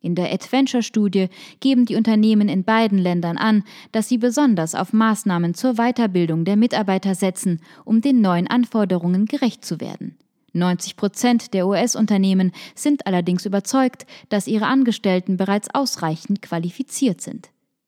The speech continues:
Auch fehlt in deutschen Unternehmen häufig noch ein speziell eingesetztes Team, eine Digitaleinheit, die unabhängig von hemmenden Strukturen und Routinen der Gesamtorganisation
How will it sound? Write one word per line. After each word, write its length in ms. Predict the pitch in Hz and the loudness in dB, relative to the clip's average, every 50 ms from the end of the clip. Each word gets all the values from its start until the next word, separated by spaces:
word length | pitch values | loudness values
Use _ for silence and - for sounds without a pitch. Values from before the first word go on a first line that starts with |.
| _ _ _ _ _ _ _ _ - | _ _ _ _ _ _ _ _ -2
Auch 200 | 262 285 302 - | 0 0 0 -2
fehlt 320 | - - 240 226 214 - - | -4 -2 0 0 0 0 0
in 140 | 233 247 226 | 0 0 2
deutschen 380 | 247 254 269 254 - - 233 | 2 0 0 0 0 -2 0
Unternehmen 640 | 202 214 208 214 202 190 190 190 185 185 185 185 180 | 0 0 0 2 2 2 2 2 2 2 0 0 0
häufig 400 | 233 240 233 214 - 208 - - | 0 0 0 0 -4 -6 -4 -2
noch 200 | 196 190 180 - - - - - - - | -2 -2 -2 -4 -8 -14 -20 -20 -8 -2
ein 140 | 220 226 220 | -2 -2 -2
speziell 560 | - - 262 247 - - - 294 277 254 - | -2 -4 -6 -6 -6 -4 -2 0 0 0 0
eingesetztes 840 | - 202 196 190 185 175 175 170 190 190 - - - - 202 - - | -2 -2 0 0 0 0 -2 -2 -4 -6 -6 -10 -12 -12 -12 -12 -14
Team, 360 | - - 277 254 190 156 147 - _ _ _ _ | -8 -2 0 0 0 0 -2 -6 _ _ _ _
eine 300 | 156 175 175 175 170 165 | -6 -4 -2 -2 -4 -4
Digitaleinheit, 1000 | 185 185 - 214 - - 254 254 262 254 - - 208 202 196 190 185 180 175 - - - - - - - - | -4 -6 -6 -6 -6 -4 -2 0 0 0 0 0 0 0 0 0 0 -2 -4 -6 -12 -20 -20 -20 -20 -10 -8
die 80 | - - | -6 -4
unabhängig 760 | - 311 311 254 208 - 196 202 185 180 175 165 - - | -2 0 0 0 0 0 0 0 0 2 0 -2 -4 -6
von 160 | - 175 160 165 | -8 -6 -6 -4
hemmenden 480 | 156 185 220 220 202 185 165 165 165 | -2 0 2 4 4 2 2 0 -2
Strukturen 720 | 160 - - - 185 - _ - 240 233 214 175 175 170 - | -4 -6 -8 -10 -10 -10 _ -2 0 2 2 2 0 0 -2
und 220 | 151 170 - - | -2 -4 -2 -2
Routinen 500 | 185 180 - - - 254 226 202 180 175 | -4 -4 -2 0 2 4 4 4 2 0
der 140 | 156 151 151 | -2 -4 -4
Gesamtorganisation 1200 | - 170 - 208 202 202 190 - 185 175 - 180 180 175 165 180 170 - - 190 180 175 165 | -6 -4 -2 0 0 0 -2 -2 -4 -2 -2 -2 -2 0 -2 -2 -4 -2 -2 -2 0 0 -2